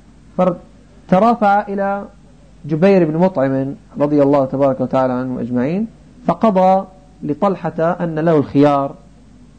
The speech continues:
آه، في ذلك، لأنه لم يكن قد رأى ما كان يريد أن يشتريها.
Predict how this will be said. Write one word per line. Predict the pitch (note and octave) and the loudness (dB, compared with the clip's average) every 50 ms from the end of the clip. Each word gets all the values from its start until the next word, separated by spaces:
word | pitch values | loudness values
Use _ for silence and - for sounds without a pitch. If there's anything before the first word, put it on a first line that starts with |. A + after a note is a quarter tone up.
| - - - - - - - - | -20 -20 -20 -20 -20 -20 -12 -6
آه، | C3 B2 B2 A#2+ A#2+ A#2 A#2 A2+ A2+ A2+ A2+ A2+ | -2 0 0 2 2 2 2 0 0 0 -2 -4
في | - - B2 | -2 0 2
ذلك، | A2+ A#2 A#2+ A#2 A#2+ A#2 - | 4 4 4 4 4 2 2
لأنه | B2 B2 - B2 B2 B2 B2 A#2+ B2 B2 B2 A#2+ B2 - - - - - - | 0 0 0 0 0 0 2 2 2 2 0 0 -2 -4 -8 -12 -14 -12 -4
لم | - B2 B2 C3+ C3+ | 0 2 2 2 4
يكن | B2+ B2 - - A#2+ | 2 0 0 0 -2
قد | A2+ - A#2+ A2 | 0 0 0 0
رأى | A2 A2 - - A2 A2 A2 A2+ A2+ - - - - - - - | 0 0 0 0 -2 0 -2 -2 -6 -10 -20 -20 -20 -20 -12 -6
ما | B2 A2+ A2 | -4 -2 -2
كان | G#2 - A2+ G#2+ | -2 -2 -4 -2
يريد | G#2 G2+ G2+ G#2 G2+ | -2 -2 -2 -2 -4
أن | G2+ - | -4 -6
يشتريها. | G2+ G2 - - - - - F#2 - | -8 -12 -12 -14 -14 -14 -12 -12 -14